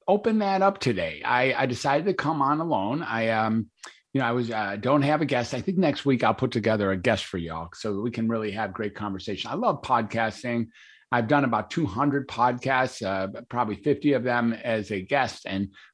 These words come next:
a hundred and fifty of them as a host. You can find those at, uh, welcome to humanity dot net forward slash podcast. And you can also find them on, uh, Spotify and iTunes and other,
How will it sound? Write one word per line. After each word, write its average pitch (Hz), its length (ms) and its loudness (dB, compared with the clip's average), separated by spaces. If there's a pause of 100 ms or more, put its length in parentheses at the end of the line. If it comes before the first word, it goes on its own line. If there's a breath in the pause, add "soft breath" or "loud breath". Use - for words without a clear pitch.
a 107 40 -4
hundred 156 240 2
and 135 120 2
fifty 139 260 2
of 117 100 2
them 107 100 0
as 98 140 -4
a 92 80 -4
host. 120 440 0
You 107 60 -6
can 98 160 -4
find 117 260 2
those 107 280 0
at, 95 180 -2 (480 soft breath)
uh, 92 180 -2
welcome 131 380 4
to 131 160 -4
humanity 110 520 0
dot 101 280 -2
net 107 300 -6
forward 104 280 -4
slash 98 480 -6 (240)
podcast. 107 840 -2 (480 loud breath)
And 147 140 4
you 143 40 6
can 156 140 2
also 147 220 4
find 135 280 0
them 120 140 2
on, 110 240 -2
uh, 107 240 -4
Spotify 107 720 2
and 104 80 -4
iTunes 101 540 -4
and 98 120 -4 (120)
other, 98 440 0